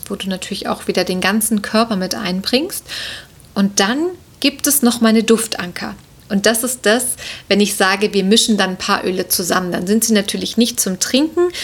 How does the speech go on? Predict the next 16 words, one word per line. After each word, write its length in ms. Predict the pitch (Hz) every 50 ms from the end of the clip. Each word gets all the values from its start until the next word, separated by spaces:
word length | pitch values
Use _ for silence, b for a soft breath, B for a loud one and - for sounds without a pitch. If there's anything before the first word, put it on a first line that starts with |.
| B B B B
sondern 280 | - - 214 208 202
dann 180 | 196 196 196 185
werden 240 | 190 202 214 220 208
die 100 | 202 190
mit 160 | 185 185 -
einem 260 | - 196 185 - -
Trägeröl 680 | - - - 220 233 269 262 277 254 - - 233 233 233
gemischt. 540 | 240 226 226 247 262 254 - - - - - - - - -
Meistens 360 | - 175 170 185 - - 185
ist 160 | - - - -
es 120 | 185 -
bei 140 | - 190 185
mir 140 | 185 202 208
ein 80 | 196 196
fraktioniertes 800 | - - 196 190 - - - 202 190 190 - 240 - - -
Kokosöl. 800 | - - 277 277 277 - 247 - - - - 214 214 214 220 220